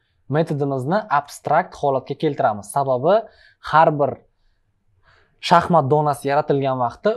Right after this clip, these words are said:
o'ziga xos yurish bo'lishi kerak. Yurishsiz shaxmat donasi umuman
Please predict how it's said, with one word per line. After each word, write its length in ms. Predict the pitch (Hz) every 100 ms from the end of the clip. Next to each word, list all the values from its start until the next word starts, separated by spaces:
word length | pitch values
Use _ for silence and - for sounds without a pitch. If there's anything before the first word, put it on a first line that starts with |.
| 160
o'ziga 320 | 135 131 147 135
xos 240 | 165 208 139 135
yurish 280 | 143 196 165 131
bo'lishi 340 | 131 123 151 156
kerak. 260 | 135 101 - _ _ _ _ _ 143
Yurishsiz 520 | 165 160 - - 277 269 -
shaxmat 500 | 147 131 139 135 127
donasi 680 | 135 127 117 - 208 220 -
umuman 380 | 165 208 220 214